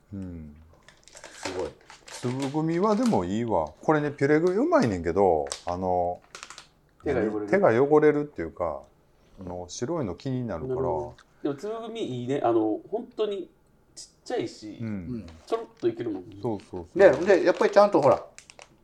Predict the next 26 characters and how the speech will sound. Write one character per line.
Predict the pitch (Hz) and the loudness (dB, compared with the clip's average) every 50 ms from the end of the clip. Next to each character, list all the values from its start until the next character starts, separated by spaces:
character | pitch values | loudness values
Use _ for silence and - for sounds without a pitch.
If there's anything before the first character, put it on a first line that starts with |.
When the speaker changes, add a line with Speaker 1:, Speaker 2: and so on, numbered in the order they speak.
| - - - - - - - - _ _ _ _ - _ | -20 -20 -20 -20 -20 -20 -20 -20 _ _ _ _ -20 _
Speaker 3:
再 | - - | -8 -4
現 | |
で | 123 | 0
き | 123 | 6
る。 | |
Speaker 2:
こ | 131 170 | 10 12
れ | 180 175 165 | 12 12 12
一 | 160 - - 180 175 196 | 10 8 8 10 10 10
袋 | - - 226 165 - | 8 4 2 2 2
が | - - | 2 0
さ、 | - - 107 98 - - - | -4 -4 -4 -4 -4 -4 -8
Speaker 1:
う | 101 | -10
ん。 | 95 87 - 135 143 135 | -8 -6 -4 -4 -2 0
Speaker 2:
同 | 143 147 | 0 2
じ | 143 175 | 6 6
味 | 190 196 202 | 6 8 6
や | 175 | 4
っ | - | 4
た | - | 2
ら | 95 98 | 0 -2
飽 | - | -2
き | 101 | -4
る | 104 120 | -4 -4
け | 120 123 | -4 -6
ど | - - - | -8 -12 -14
さ、 | - 82 73 | -16 -18 -18